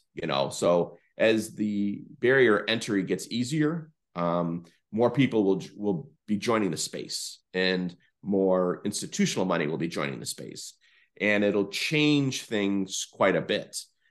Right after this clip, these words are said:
Um, the easier it is, obviously, um, the more people will come in, um, but it is, there's a lot of different spaces. And I think,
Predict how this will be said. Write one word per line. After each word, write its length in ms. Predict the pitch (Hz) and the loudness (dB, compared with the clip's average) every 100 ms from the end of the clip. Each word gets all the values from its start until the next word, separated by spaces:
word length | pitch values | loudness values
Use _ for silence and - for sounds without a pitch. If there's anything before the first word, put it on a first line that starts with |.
| _ - | _ -2
Um, 540 | 87 87 85 82 - - _ _ _ | 2 2 2 -2 -8 -18 _ _ _
the 220 | - 104 151 | -4 0 2
easier 300 | 160 120 98 | 2 4 4
it 80 | |
is, 180 | 90 90 | 4 2
obviously, 760 | 78 90 85 - 95 85 87 - - | 2 0 0 -4 -4 -2 -2 -6 -8
um, 340 | 85 85 80 | -2 0 0
the 80 | 85 | -2
more 140 | 92 85 | -2 -2
people 240 | 98 87 | -2 -2
will 100 | 76 | -4
come 200 | - 80 | -4 -2
in, 340 | 127 98 98 98 _ _ _ | 2 2 0 -6 _ _ _
um, 360 | 85 80 82 76 | -4 -2 -2 -4
but 180 | - 95 | 0 4
it 120 | 104 | 4
is, 140 | 123 110 | 4 2
there's 260 | 90 104 | 0 -2
a 60 | 101 | -2
lot 460 | 80 92 85 90 - | -2 0 0 0 -6
of 140 | 78 | -8
different 340 | 95 90 73 | -8 -8 -10
spaces. 500 | - - 101 101 78 82 | -10 -2 0 0 -4 -4
And 100 | 90 | -4
I 60 | |
think, 420 | 95 170 160 - | -4 -6 -6 -12